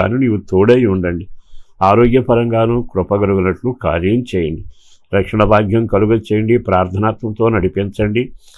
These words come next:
సకల మేలులు వాళ్ళు సొంతం చేసుకునేట్టుగా కార్యం చేసి, దీవించి ఆశీర్వదించమని, ఈరోజు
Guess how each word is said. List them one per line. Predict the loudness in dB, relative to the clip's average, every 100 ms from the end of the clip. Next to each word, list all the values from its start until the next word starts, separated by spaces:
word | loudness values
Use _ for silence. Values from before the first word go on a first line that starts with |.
| -6 -2
సకల | 0 4 4
మేలులు | 4 4 4 4
వాళ్ళు | 4 4
సొంతం | 0 -2 -4 -2 -2 0
చేసుకునేట్టుగా | -2 -2 -4 -4 -2 -2 -2
కార్యం | 0 -2 0 -2 -4 -6
చేసి, | -6 -8 -16 -16 -18 _ -10
దీవించి | -2 0 2 0 -2 0 0
ఆశీర్వదించమని, | 2 2 2 -2 -4 -2 0 -2 -4 -6 -4 -4 -4
ఈరోజు | -2 0 0 0